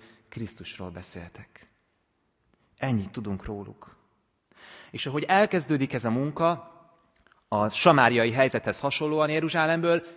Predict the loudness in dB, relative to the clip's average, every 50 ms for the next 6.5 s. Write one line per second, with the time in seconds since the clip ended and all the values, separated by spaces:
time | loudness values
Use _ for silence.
0 | -14 -2 0 0 0 2 2 2 4 6 6 4 4 0 0 0 2 2 2 2
1 | 2 -2 -2 -4 -4 -12 -20 -20 -20 _ _ _ _ _ _ _ _ _ -6 -4
2 | -2 -2 -2 -2 -6 -6 -6 -4 -4 -2 -4 -4 -8 -16 -20 -20 -20 -14 _ -6
3 | 0 2 2 2 4 2 0 -2 -2 -2 -4 -4 -2 -2 0 0 0 0 0 -2
4 | -2 -2 -4 -6 -10 -12 -10 -10 -4 -4 -4 -2 0 2 4 4 6 6 4 4
5 | 2 -2 -12 -18 -20 -20 _ _ _ -12 0 2 4 6 6 4 4 2 0 0
6 | 0 -2 -4 -4 -6 -10 -12 -12 -14 -18